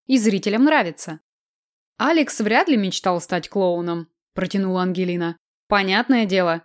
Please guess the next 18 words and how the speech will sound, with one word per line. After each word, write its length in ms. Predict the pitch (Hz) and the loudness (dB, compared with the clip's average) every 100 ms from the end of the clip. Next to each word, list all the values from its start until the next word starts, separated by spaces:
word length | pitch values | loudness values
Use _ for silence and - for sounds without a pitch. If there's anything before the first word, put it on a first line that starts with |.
| _ | _
все 240 | - - 370 | -6 2 4
мечтают 500 | 294 - 254 233 196 | 4 4 2 2 0
быть 220 | 196 202 | -4 0
мачо 560 | 190 180 220 240 - | 0 4 2 0 -2
и 60 | 190 | -4
стрелками", 880 | 165 - 180 175 190 185 240 196 165 _ _ | -2 -2 -2 -2 0 2 2 0 -4 _ _
фыркнула 460 | - 214 - 185 175 | -2 -2 0 -2 0
я, 300 | 185 233 269 _ _ | 2 0 0 _ _
представляя 560 | 226 - 285 294 370 | -2 0 0 2 6
нахального 560 | 285 226 - 190 185 180 | 6 4 0 -2 -2 -4
красавчика. 760 | 220 220 - 170 - - 160 156 _ _ _ | -2 -2 -2 -4 -4 -10 -12 -12 _ _ _
"Найти 400 | 247 226 220 294 | 4 6 4 2
себе 240 | 294 240 226 | 2 4 4
мишень 420 | 208 - 247 302 | 4 4 4 6
для 120 | 233 | 4
приколов 520 | - 208 214 196 185 | 0 0 2 0 0
и 40 | 190 | -2
развлечений, 800 | 180 170 185 - 185 180 180 | -2 -2 -4 -2 -2 -2 -6